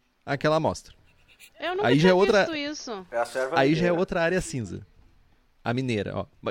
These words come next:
Speaker 1: Então, já é uma outra área cinza, porque, tipo, o que que é comercialmente? É comercialmente padrão, ah, C B C? É, tipo, aquele rolê de tá na gôndola mesmo do supermercado, ter rótulo?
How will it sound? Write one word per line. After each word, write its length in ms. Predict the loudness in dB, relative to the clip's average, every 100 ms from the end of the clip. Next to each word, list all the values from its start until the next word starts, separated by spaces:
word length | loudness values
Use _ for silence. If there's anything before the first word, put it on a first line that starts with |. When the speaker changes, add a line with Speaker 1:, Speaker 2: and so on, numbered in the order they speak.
| -6
Speaker 1:
Então, 340 | 0 0 0 -2
já 160 | 0
é 40 | 0
uma 140 | 2
outra 240 | 2 4
área 160 | 4 2
cinza, 300 | 0 -2 -4
porque, 160 | -4 -6
tipo, 200 | -4 -4
o 120 | -4
que 140 | -4 -6
que 180 | 0
é 80 | 0
comercialmente? 800 | 2 0 0 -2 -2 -4 -6 -6
É 60 | -4
comercialmente 680 | -2 0 -2 -2 -2 -4 -2
padrão, 720 | -2 2 2 2 0 -4 -6
ah, 500 | -4 -2 -2 -4 -6
C 160 | -8 -4
B 100 | -2
C? 300 | 0 0 0
É, 240 | -2 -4 -4 _ _ _ -12
tipo, 220 | -8 -2
aquele 220 | -2 0 2
rolê 240 | 2 2
de 120 | 0
tá 160 | 0 0
na 80 | 2
gôndola 460 | 2 2 2 2
mesmo 300 | 2 0 -2
do 60 | -8
supermercado, 580 | -8 -6 0 2 2 2
ter 120 | 0
rótulo? 500 | 4 4 4 -4